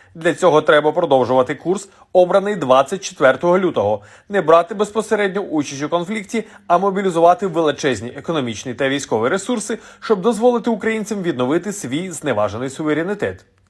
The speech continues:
нато. Країна сплачує життями щодня. Столтенберг закликав членів нато посилити підтримку України. За словами генсека, активізувати та посилити підтримку української армії важливо тому, що Україна платить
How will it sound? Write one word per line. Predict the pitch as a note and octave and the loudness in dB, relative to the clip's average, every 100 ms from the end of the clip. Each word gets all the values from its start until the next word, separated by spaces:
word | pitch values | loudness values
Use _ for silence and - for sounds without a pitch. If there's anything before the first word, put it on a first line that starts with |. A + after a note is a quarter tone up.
| _ | _
нато. | F#3+ D#3+ G2+ F#2 F#2+ _ _ | -2 -2 -2 -14 -18 _ _
Країна | C#4+ C#4 A#3+ | -4 -2 -2
сплачує | - A3+ F#3+ - D3+ | 0 2 2 2 -4
життями | A#2 A#2+ C#3+ E3 G#3 | -4 0 2 2 0
щодня. | G#3 - D#3 A2+ G#2 F2+ - _ _ | -8 -4 -4 -2 -6 -6 -10 _ _
Столтенберг | - C4+ C4 B3+ A#3+ G#3+ | 0 2 2 4 2 2
закликав | G3+ G3+ G3 F3 - | -4 0 2 2 2
членів | D#3+ C3+ B2 A#2+ | 2 2 2 2
нато | D3+ G3 A3+ | 2 2 -2
посилити | G#3+ - C#3+ C3 B2+ | -2 0 0 2 0
підтримку | A#2 A#2+ A#2+ A#2 B2+ | -4 -4 -4 -4 -4
України. | D3 G#3 D#3 G2+ F2+ - _ _ | -2 0 0 -2 -8 -14 _ _
За | D3+ E3 | -4 0
словами | A3+ A3 G3 C#3+ | 4 4 4 2
генсека, | D3 C#3 - G#3 A3 G#3 - - | 2 0 -2 0 0 -2 -10 -8
активізувати | - - G#3+ G#3+ F#3+ A3 G#3+ G3 F#3 E3 - | -6 -4 -4 -6 -2 4 6 4 0 -6 -4
та | - C#3+ | 0 2
посилити | C#3 C3+ G3+ E3+ C#3+ | 0 -2 0 0 -2
підтримку | A#2+ C3+ D3+ C3+ C3+ | -4 -2 -2 -2 -4
української | C3+ C#3+ - F#3 | -4 -6 2 4
армії | G3 G#3 G3 | 4 2 0
важливо | D3 B2+ D#3+ C#3+ | 0 0 -2 -2
тому, | A2 A#2+ C#3+ | -4 -4 -4
що | F#3+ G3+ | -4 -4
Україна | F#3+ G3 G3 | -6 -8 -6
платить | G3 - C3+ F#3+ F3+ | -2 2 2 2 -10